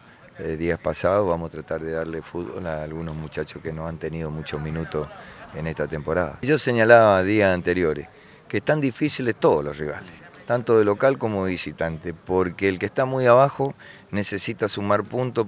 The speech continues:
porque en la reválida ese número de puntos es importante para mantener la categoría,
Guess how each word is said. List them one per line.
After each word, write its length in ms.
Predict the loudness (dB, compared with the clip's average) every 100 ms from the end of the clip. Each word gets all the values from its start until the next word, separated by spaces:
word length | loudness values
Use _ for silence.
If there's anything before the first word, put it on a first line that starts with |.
| -4
porque 400 | -2 -2 -2 -4
en 100 | 0
la 100 | 0
reválida 840 | 2 4 4 4 4 4 4 2 2
ese 320 | 0 0 0
número 340 | -2 0 2
de 80 | 0
puntos 560 | 0 -4 -2 2 4 4
es 80 |
importante 640 | 0 0 -2 0 -2 0 0
para 180 | 0
mantener 420 | 2 0 0 0 2
la 120 | 2
categoría, 600 | 0 2 2 4 2